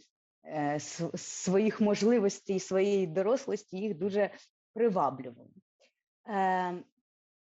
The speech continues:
е, е, на етапі створення медіа-арт-продукту ме-, нашого мультфільму,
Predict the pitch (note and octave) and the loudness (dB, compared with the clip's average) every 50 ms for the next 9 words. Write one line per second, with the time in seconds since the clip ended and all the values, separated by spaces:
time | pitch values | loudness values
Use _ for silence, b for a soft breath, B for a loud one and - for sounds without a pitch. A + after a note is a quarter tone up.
0 | _ _ _ _ _ _ _ _ _ _ _ _ _ _ F#3 F3+ F3 F3 E3+ E3+ | _ _ _ _ _ _ _ _ _ _ _ _ _ _ -8 -4 0 2 4 4
1 | E3+ F3 E3+ E3+ - - C#3 D3+ - _ _ D3 D#3 F#3+ F#3+ F#3+ G3 F#3+ G3+ A3 | 4 4 2 -4 -10 -12 -12 -12 -12 _ _ -6 0 2 4 4 4 4 4 4
2 | A#3 B3 B3+ B3 A#3 G3 - A#3 - C#4 C4+ C4+ - A#3 - - - A3+ C4 B3+ | 4 4 4 4 4 4 2 2 2 2 0 2 0 -2 -4 -4 -4 0 0 2
3 | A3+ A3 G#3 G#3 G3 G#3 G#3+ G#3+ F3+ G#3 G3 G3+ G3 G#3 G#3 G#3 G#3 - G3+ G3+ | 2 2 0 0 0 0 -2 0 0 0 0 0 -2 -4 -6 -8 -8 -4 -4 -4
4 | G3 - _ _ _ _ G#3 G#3 G3 B3 F4 F#4+ - - - G#3+ G3+ G3+ G3 - | -4 -4 _ _ _ _ -12 -8 -6 -4 -6 -6 -6 -6 -4 -2 0 0 0 0
5 | G3 G3 G3 F#3+ - - F#3+ F3 F#3 F#3 G3 A3 A3+ G#3+ - - D#4+ E4+ F4+ E4 | -2 -2 -2 -2 -4 -8 -10 -8 -6 -6 -6 -6 -8 -10 -8 -6 -4 -2 0 0
6 | D4 C4+ B3+ B3 A3+ - | 0 2 2 0 -2 -2